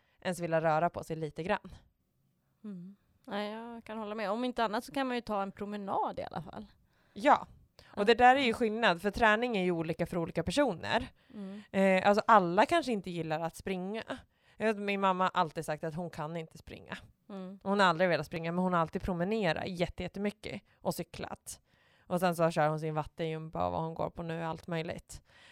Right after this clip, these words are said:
Speaker 1: Eh, men hon har alltid rört på sig. Så alla behöver kanske inte springa, men om man börjar med att promenera så bl-, brukar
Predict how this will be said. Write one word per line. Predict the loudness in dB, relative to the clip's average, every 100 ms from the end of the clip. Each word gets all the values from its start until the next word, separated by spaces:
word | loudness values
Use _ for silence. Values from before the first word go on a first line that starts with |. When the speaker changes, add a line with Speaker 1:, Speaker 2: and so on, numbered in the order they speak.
| -18
Speaker 1:
Eh, | -6 -2 -2 -4
men | 0 4 4 2 -2
hon | 0 0 0
har | 2
alltid | 2 2 0 4
rört | 6 6 2
på | -10 -12
sig. | -12 -12 -12 -14 _ _ _ _ _
Så | 0 4
alla | 6 6 4
behöver | 6 4 2
kanske | -4 -8
inte | -12 -12
springa, | -20 -20 _ -2 0 0 2 2
men | 2
om | 0
man | 0 2
börjar | 4 4 4 0
med | -2
att |
promenera | -4 -6 -6 -6 -8
så | -8 -10
bl-, | -10 -10
brukar | -6 -6 -2 -4